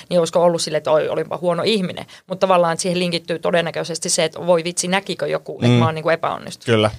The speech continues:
Speaker 1: Niin sehän tulee hirveän vahvasti just niinku stand-upissa sitten,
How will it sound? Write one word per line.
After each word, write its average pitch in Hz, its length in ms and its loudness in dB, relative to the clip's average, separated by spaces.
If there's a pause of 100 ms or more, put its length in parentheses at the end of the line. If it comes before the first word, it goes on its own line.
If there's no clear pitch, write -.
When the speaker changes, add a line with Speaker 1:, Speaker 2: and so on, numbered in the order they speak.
(160)
Speaker 1:
Niin 185 80 -2
sehän 196 180 4
tulee 180 200 4
hirveän 180 240 2
vahvasti 165 380 0
just 160 200 -6
niinku 165 200 -6
stand-upissa - 640 0 (160)
sitten, 165 400 -4